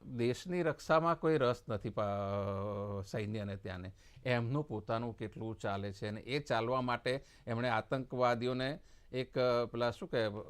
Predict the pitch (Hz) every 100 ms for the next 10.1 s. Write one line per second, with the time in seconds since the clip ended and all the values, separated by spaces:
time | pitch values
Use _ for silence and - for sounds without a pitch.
0 | 98 - 117 135 127 123 - 156 147 151
1 | 151 151 165 170 180 151 175 170 190 -
2 | 139 135 143 131 - 117 147 - - 143
3 | 147 147 - 110 - 90 - 98 - -
4 | 151 170 165 151 147 147 135 170 160 -
5 | 147 165 151 - 117 107 113 101 98 117
6 | 110 147 123 139 165 170 147 135 143 131
7 | - - - - - 113 113 113 113 -
8 | - - - - - 107 135 - 131 123
9 | 123 120 - - 110 110 123 127 123 127